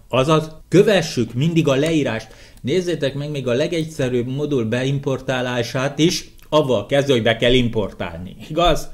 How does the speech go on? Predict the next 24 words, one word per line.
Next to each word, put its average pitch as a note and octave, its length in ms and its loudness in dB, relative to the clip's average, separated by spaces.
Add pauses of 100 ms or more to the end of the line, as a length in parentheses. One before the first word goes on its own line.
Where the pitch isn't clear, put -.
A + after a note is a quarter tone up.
(300)
Tehát A#2+ 320 -2
maradjunk D3 560 2
annyiba, D3 260 0
hogy B2+ 140 0
ez C3+ 200 0
olyan, C#3 420 -2
olyan C#3 340 -6
egyértelmű, C3 800 0
hogy B2 300 -4
követjük D3+ 680 0
a G2+ 80 -4
leírás C#3+ 760 -2
lineális C#3+ 1160 0
leírásnak C3+ 800 -6 (260)
a B2 160 -2
sorrendiségét. C3 1120 0
Én A#2+ 260 0
elkövettem C3+ 760 -2
azt A#2+ 260 -6
a A2+ 60 -2
hibát, A#2 340 -2
már A#2+ 160 -2
nem B2+ 320 -2
tudtam, A2+ 720 -2